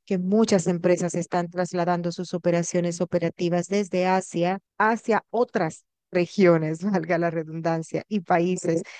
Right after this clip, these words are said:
del continente americano, especialmente hacia México, en busca de una mayor estabilidad.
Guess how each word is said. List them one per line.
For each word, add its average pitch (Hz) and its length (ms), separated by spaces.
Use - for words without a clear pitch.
del 190 200
continente 180 640
americano, 175 540
especialmente 170 1000
hacia 220 320
México, 165 540
en 185 120
busca 185 260
de 175 80
una 175 140
mayor 170 260
estabilidad. 165 640